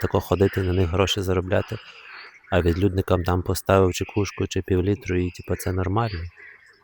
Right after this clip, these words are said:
Я не такий відлюдник простий, як цей. Я ж не якийсь бомж. Чи якийсь алкаш, який буде тут за півлітри оце вам розказувати, розпинатися і їсти сиру бульбу.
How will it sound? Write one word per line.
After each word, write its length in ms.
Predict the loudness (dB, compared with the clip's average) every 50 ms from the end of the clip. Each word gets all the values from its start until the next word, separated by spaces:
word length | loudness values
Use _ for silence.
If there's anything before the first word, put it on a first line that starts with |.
| _ _ _ _ -20 -20 _ -20 _ _ _ _ _ -2
Я 160 | 0 0 2
не 80 | 0
такий 320 | -2 -4 -6 -2 0 2 2
відлюдник 560 | 2 2 2 0 -2 -2 0 -2 -4 -4 -6
простий, 440 | -8 -6 -6 -6 -4 0 0 2 2
як 240 | 2 -2 -4 -8 -10
цей. 240 | -8 -8 -8 -8 -12 -16 -20 -20 -20 -20 -20 _ _ _
Я 180 | 0 2 4 4
ж 80 | 4 4
не 80 | 2
якийсь 240 | 2 2 2 -2 -2
бомж. 540 | -2 4 6 6 6 6 2 -6 -10 -14 -16 _ -20 _ _ _ -20 -20 -20 -20 _ _ _ _ _ _
Чи 140 | -8 -4 -4
якийсь 300 | -4 -2 -2 -2 -2 -2 0
алкаш, 480 | 0 0 0 2 2 0 0 0 -4
який 200 | -6 -4 -2 -2
буде 220 | 0 2 2 2 2
тут 180 | 2 0 2
за 120 | 4 2 2
півлітри 580 | 4 2 2 4 4 2 0 2 -2 -4 -4 -4 _ -20 -20 -20 -20 _ _ -20 _ _ _ _ _
оце 240 | -8 -2 2 4 4
вам 180 | 6 6 4
розказувати, 680 | 2 2 0 2 4 4 6 6 4 0 -2 0 0 0
розпинатися 840 | 0 0 -2 0 0 2 2 4 2 0 0 -4 -6 -4 -4 -6 -6 -8 _ _ _ _ _ _ _ _ _ _ _ _ _ _ -2
і 140 | 0 2
їсти 320 | 2 4 2 2 2 0 0
сиру 280 | 2 2 4 4 4
бульбу. 340 | 4 4 2 2 2 0 _